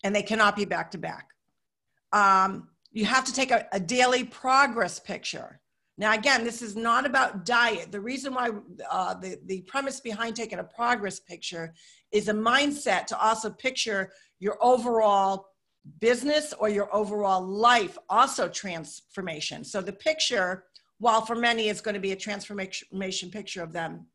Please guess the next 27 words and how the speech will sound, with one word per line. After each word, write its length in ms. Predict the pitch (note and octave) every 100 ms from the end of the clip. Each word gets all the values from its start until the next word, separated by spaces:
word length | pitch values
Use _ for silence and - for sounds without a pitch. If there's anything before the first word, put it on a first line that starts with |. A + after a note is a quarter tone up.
| E3
getting 240 | F#3+ F3
healthier, 680 | F#3 C#4 D#4+ B3 E3 E3 E3+ _ _ _ _ -
it's 180 | G#3 A#3
also 280 | A#3 A3
showing 340 | A3+ - G#3+ G#3+
that 100 | G3
your 120 | F#3+
mindset's 540 | G#3 G#3+ A3+ G#3+ D3 -
getting 280 | F3+ E3+ E3
healthier, 540 | F3+ D#3+ E3+ E3+ - _ _ _
your 260 | E3+ F#3+ G3
life 400 | F#3+ G#3+ A3 G#3+
is 120 | E3
getting 300 | E3+ E3 -
better. 300 | - - - _ _ _ _ _ _ _
Ten 460 | - B3 C#4 D#4+ D4+
pages 520 | - D4 C#4+ C#4+ C4
of 160 | C4 A3+
reading. 460 | C#4 C#4 G#3+ D#3+
And 180 | - G3+
guess 220 | B3+ C4
what, 160 | D#4 D#4
people? 400 | B3 A3 G#3 G3+
Does 180 | G#3+ F#3
not 300 | G#3+ A3 A3+
mean 200 | C4+ B3+
audio. 680 | - B3+ C#4+ B3+ E3 D#3